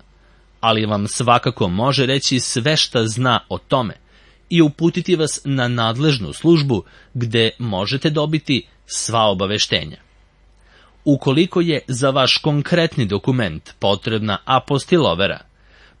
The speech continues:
potrebno je da u osnovnom sudu predate originalni prevod dotičnog materijala, njegovu fotokopiju koja ostaje sudu i fotokopiju vaše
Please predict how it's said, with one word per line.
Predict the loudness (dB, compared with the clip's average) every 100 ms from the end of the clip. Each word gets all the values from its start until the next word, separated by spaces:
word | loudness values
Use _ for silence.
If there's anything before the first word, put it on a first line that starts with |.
| 0
potrebno | 0 0 -2 0 0
je | 0 -2 -4
da | -2 2
u | 2 2 2
osnovnom | 0 0 0 0 -4
sudu | -4 0 2 4 0 -2 -16 -6
predate | -2 -2 -2 -4 -4 0
originalni | 0 0 0 0 0 -2
prevod | -2 -2 0 -2 -4
dotičnog | -2 0 0 -4 -2 -2 0
materijala, | 0 0 0 2 0 -2 -6 _ _ -20 -14 -6
njegovu | -2 -2 -2 -4 -6
fotokopiju | -2 -2 -2 -2 0 0 2 0 -2 _ _
koja | -2 0 0 0
ostaje | -2 -2 -4 -6 -8
sudu | 0 4 4 2 -2 _
i | -2 0
fotokopiju | 0 -2 -2 -2 -4 -2 -2
vaše | 0 0 0 -2